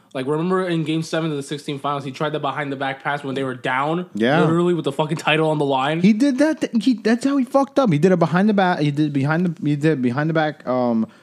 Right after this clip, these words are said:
Speaker 2: uh, move, but he hit it, like, you know, like, it was successful, but then he just completely fucks it up. He completely fucks up the, the, the dunk.
Speaker 1: I mean,
Speaker 2: Dumbass.
Speaker 1: I mean, the Warriors are still the Warriors. I mean, I'm not gonna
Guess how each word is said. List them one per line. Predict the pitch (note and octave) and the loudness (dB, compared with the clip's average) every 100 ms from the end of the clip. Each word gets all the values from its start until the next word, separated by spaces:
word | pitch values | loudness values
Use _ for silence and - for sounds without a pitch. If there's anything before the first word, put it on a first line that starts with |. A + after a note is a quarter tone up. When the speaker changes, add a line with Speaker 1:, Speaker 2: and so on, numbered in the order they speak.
| _ _ | _ _
Speaker 2:
uh, | A2 A2 G#2 | 0 2 2
move, | G#2 B2 B2+ A2 G2+ - - | 4 4 4 2 -2 -6 -4
but | A2+ B2+ C3 | 0 2 2
he | |
hit | G2 C3+ F3+ | 4 2 2
it, | A#2+ - | 0 -2
like, | A#2 A2 | -2 0
you | |
know, | A2+ | 0
like, | G#2 G2 | -2 -2
it | A2 | -2
was | A2 | -2
successful, | - - C3 C3+ | -4 -2 -2 -2
but | G#2 A2 | -4 0
then | B2+ | 2
he | B2 | 2
just | A#2 B2+ - - - _ F#2+ F#2+ - - | 0 -6 -8 -20 -20 _ -14 -14 -14 -6
completely | B2+ C3 D3 | -2 0 0
fucks | C3+ D#3 D3+ D#3 | 0 -2 -2 -2
it | |
up. | E3+ - - - - _ _ | -2 -2 -16 -20 -20 _ _
He | B2+ | 0
completely | C3+ D3 C#3 A#2+ | 2 2 0 0
fucks | C#3 D3+ | -2 0
up | C3 E2+ - | -4 -6 -6
the, | A#2 A#2+ A#2+ A#2 G#2+ - _ | -2 0 2 0 -2 -6 _
the, | A2 A#2+ A#2 A#2 A#2 A2 | -2 0 2 0 0 0
the | A#2+ | 0
dunk. | F3+ C3+ - - _ _ _ _ _ _ _ _ _ | 0 -2 -12 -20 _ _ _ _ _ _ _ _ _
Speaker 1:
I | F#2 | -4
mean, | F2 | -2
Speaker 2:
Dumbass. | F#2+ A#2+ - - | -2 -2 -6 -10
Speaker 1:
I | C#3+ | -8
mean, | C#3+ | -4
the | |
Warriors | D#3 B3 A3 | 0 0 -2
are | F3+ | -4
still | F3+ | -2
the | D3+ | -2
Warriors. | B2 B2 C#3 D#3 D#3+ A#2+ | -2 -4 -4 -6 -10 -10
I | |
mean, | A2+ A2 | -8 -4
I'm | |
not | C#3 | -6
gonna | C#3+ B2 | -6 -12